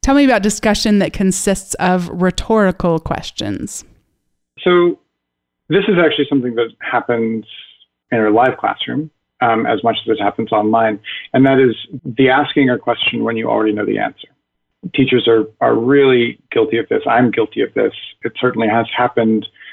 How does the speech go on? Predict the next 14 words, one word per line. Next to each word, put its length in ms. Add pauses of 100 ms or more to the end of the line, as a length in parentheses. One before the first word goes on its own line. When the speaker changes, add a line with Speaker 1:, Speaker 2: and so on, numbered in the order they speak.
(240)
Speaker 2:
in 120
my 160
courses. 480 (600)
And 180
I 160
think 160
it 120
comes 160
out 180
of 100
this 160
idea 460
that 260 (140)
teachers 680